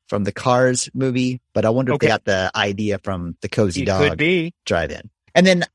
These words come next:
Speaker 1: uh, a more serious historical attraction to check out is the Lincoln Home National Historic Site.
Speaker 2: Uh-huh.
Speaker 1: I'd love to go see that, to see that piece of history. And then arriving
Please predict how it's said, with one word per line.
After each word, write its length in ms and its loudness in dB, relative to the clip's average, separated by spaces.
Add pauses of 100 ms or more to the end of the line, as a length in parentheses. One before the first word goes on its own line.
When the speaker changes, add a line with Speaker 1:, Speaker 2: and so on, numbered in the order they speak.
(140)
Speaker 1:
uh, 420 2
a 40 2
more 500 4
serious 800 0 (120)
historical 880 2 (180)
attraction 600 0
to 320 2
check 380 0
out 320 -2
is 260 -2
the 280 0
Lincoln 460 2
Home 440 0
National 420 -2
Historic 500 -4
Site. 280 -2
Speaker 2:
Uh-huh. 200 -4 (140)
Speaker 1:
I'd 120 -2
love 140 0
to 80 -6
go 140 -4
see 420 -2
that, 480 -4
to 120 -6
see 180 -2
that 160 -2
piece 260 -2
of 120 -8
history. 520 -8 (220)
And 180 -4
then 420 0
arriving 480 0